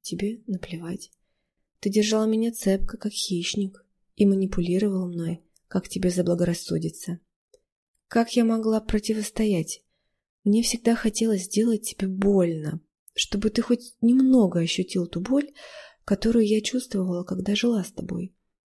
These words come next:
При удобном случае я всегда тебе изменяла. Ты знал об изменах, просто закрывал на это глаза. Ты боялся правды. Тебе было удобнее, чтобы мы жили во лжи. Знаешь, это какой-то наркотик.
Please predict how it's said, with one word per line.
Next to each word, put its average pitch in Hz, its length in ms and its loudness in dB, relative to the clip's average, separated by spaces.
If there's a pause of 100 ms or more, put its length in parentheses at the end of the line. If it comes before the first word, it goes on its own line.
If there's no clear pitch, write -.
(240)
При - 140 0
удобном 190 380 2
случае 202 600 -2
я 190 40 -2
всегда 202 380 -2
тебе 175 320 -4
изменяла. 165 540 -6 (580)
Ты 247 140 6
знал 190 280 4
об 180 120 -4
изменах, 190 400 2
просто 175 300 -2
закрывал 175 420 -2
на 170 120 -4
это 170 100 -6
глаза. 170 400 -4 (680)
Ты 185 100 -4
боялся 175 500 -2
правды. 170 580 -4 (500)
Тебе 185 200 0
было 175 300 0
удобнее, 165 580 0 (200)
чтобы 160 360 -4
мы 180 200 2
жили 170 280 -4
во 156 140 -4
лжи. 156 360 -8 (640)
Знаешь, 214 420 2
это 185 220 2
какой-то 190 600 0
наркотик. 180 760 -4